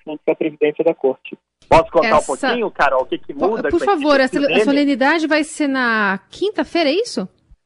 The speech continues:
Speaker 1: Quinta-feira, quatro da tarde, mas olha só, em tempo de pandemia do coronavírus, uma... vai ser um número bem restrito, apenas cinquenta convidados, chefes dos poderes. Os outros ministros, Carol, do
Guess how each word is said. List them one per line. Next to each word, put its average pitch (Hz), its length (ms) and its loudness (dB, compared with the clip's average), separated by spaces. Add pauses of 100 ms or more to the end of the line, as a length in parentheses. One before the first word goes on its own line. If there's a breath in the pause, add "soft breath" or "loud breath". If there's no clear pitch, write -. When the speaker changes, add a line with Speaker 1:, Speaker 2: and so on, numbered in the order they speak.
(160)
Speaker 1:
Quinta-feira, 214 800 2
quatro 202 360 -2
da 170 120 2
tarde, 175 440 0
mas 160 180 -6
olha 214 260 0 (140)
só, 147 100 0
em 147 60 -8
tempo 180 320 -8
de 175 100 -16
pandemia 160 460 -2
do 156 100 -4
coronavírus, 156 920 -2 (440)
uma... 147 680 2 (280)
vai 160 140 -2
ser - 80 -2
um 185 80 2
número 180 240 2
bem 190 320 2
restrito, 185 800 -2
apenas 196 420 0
cinquenta 190 460 -2
convidados, 160 720 0 (120)
chefes 175 300 -2
dos 151 180 -20
poderes. 135 320 -10 (440)
Os 143 160 -6
outros 214 380 0
ministros, 175 600 -2
Carol, 135 320 2
do - 100 -10